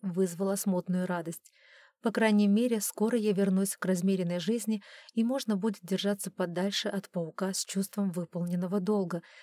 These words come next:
зная, что главный дознаватель Виньятты действительно взялся за дело менталиста-убийцы.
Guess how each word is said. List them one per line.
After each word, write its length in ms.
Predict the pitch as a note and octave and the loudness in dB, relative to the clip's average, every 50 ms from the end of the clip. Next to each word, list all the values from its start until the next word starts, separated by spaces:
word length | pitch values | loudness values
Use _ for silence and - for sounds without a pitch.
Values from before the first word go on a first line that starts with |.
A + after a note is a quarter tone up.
| - - - | -20 -10 -4
зная, 380 | - F#3+ F#3 G#3 G#3+ G#3 G3+ G3+ | 0 2 2 2 2 2 0 -2
что 240 | - - - G3+ G3 | -4 -2 -2 -2 0
главный 400 | F3 G3 G#3 A#3+ B3 B3 A#3+ G3+ | 2 2 2 2 2 2 2 2
дознаватель 640 | F#3 G3 F#3 F#3+ F#3 F3+ E3+ F#3 F3+ F3+ F#3+ E3+ | 2 2 2 2 0 0 0 -2 -2 -2 -2 -2
Виньятты 600 | E3+ F3+ F3+ F3+ E3 F3+ F3 F3 F3+ - - G#3 - - - - - - | -2 -2 -2 -2 -2 -2 -4 -6 -6 -6 -6 -8 -8 -10 -20 -16 -6 -2
действительно 680 | G3 F3+ F#3 F3 - - - G#3 A3 - C4 A#3 A3 G3+ | 0 0 0 0 -2 -4 -4 -4 -4 -4 -2 -2 -2 -2
взялся 420 | F3 D#3+ F#3 F3 F3 - - E3+ | -2 -2 -4 -6 -6 -8 -8 -6
за 120 | E3 F3 | -6 -6
дело 280 | E3 D#3 F3 F#3 G3 G3 | -4 -4 -4 -4 -2 -2
менталиста-убийцы. 1120 | F#3+ F#3+ F3 E3 - E3 D#3 E3 D#3+ - - F3+ E3+ D#3+ D#3 D#3+ D#3 E3 - - - F3+ | -2 -2 -2 -2 -4 -6 -6 -6 -8 -8 -8 -10 -10 -10 -10 -12 -12 -10 -10 -10 -10 -10